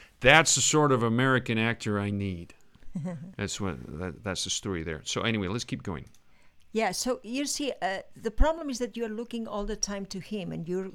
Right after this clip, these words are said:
Speaker 2: you're giving him too much attention. You have thoughts.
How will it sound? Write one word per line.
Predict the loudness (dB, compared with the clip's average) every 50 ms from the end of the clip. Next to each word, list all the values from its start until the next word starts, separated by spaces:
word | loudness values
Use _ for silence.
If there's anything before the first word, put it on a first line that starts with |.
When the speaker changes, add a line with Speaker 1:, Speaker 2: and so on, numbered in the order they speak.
| -6
Speaker 2:
you're | -4 -4 -4
giving | -4 -4 -4 -2 -2 -2 -2
him | -2 -4 -6 -6 -10
too | -8 -6 -4 -4
much | -2 -4 -4 -6 -8 -12
attention. | -12 -8 -6 -6 -6 -4 -6 -8 -10 -12 -16 -16 -18 -20 -20 -20 -20 -20 -20 -20 -20 -20 -20 -20 -18 -6
You | 0 2 2 4 4 2 2 0 -4 -10 -18 -20 _ -20 -20 _ -20 -20 -20
have | -16 -10 -10 -10 -10
thoughts. | -12 -10 -8 -8 -8 -8 -10 -16 -16 -14 -14 -14 -16